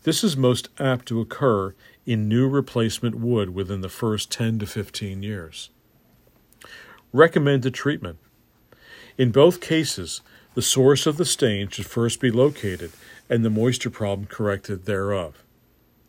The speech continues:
When stains are caused by rusting of the heads of nails used to attach shingles or siding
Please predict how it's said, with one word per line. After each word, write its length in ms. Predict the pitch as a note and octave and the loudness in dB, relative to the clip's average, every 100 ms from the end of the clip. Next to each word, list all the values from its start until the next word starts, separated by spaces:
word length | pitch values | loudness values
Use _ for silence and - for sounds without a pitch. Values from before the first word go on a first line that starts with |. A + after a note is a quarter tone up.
| _ - - - - | _ -20 -20 -20 -8
When 160 | - B2 | 0 0
stains 500 | - C3 A#2+ C#3 C#3+ | 2 2 2 2 0
are 80 | E3+ | -2
caused 420 | - C#3 C3 - | 2 6 6 6
by 120 | A#2 | 0
rusting 520 | A2 A#2 B2 - B2+ | 2 2 2 0 0
of 140 | A2+ G2+ | 0 -2
the 80 | G#2+ | -4
heads 340 | - B2+ A2 | 2 2 2
of 140 | G2+ | -2
nails 500 | G2+ C3 G#2 F#2 F#2+ - - - | -2 0 0 -2 -6 -10 -20 -10
used 260 | - A#2+ A#2 | -2 0 0
to 100 | A2+ | -4
attach 340 | G#2+ - A#2+ - | -4 -2 -2 -2
shingles 500 | - C#3+ B2 G#2 G#2+ | -2 -2 -2 -4 -4
or 80 | |
siding 560 | G#2 - B2+ D3 G2 F2+ | -4 0 2 2 0 -8